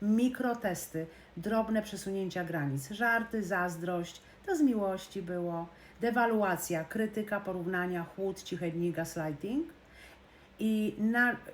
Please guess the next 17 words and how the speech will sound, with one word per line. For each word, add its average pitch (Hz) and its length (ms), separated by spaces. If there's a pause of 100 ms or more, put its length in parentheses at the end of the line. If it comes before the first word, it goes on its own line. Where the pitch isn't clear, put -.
(120)
intermitencje, 208 1040
czyli 180 280
nagłe 208 440
czułości 196 480
po 175 140
karze. 147 360
Nagroda 165 460
jest 156 160
największa 160 500
po 139 120
karze, 139 280
pamiętajcie, 147 640
najlepiej 160 360
się 156 140
ją 151 100
odczuwa, 143 380
najbardziej 147 840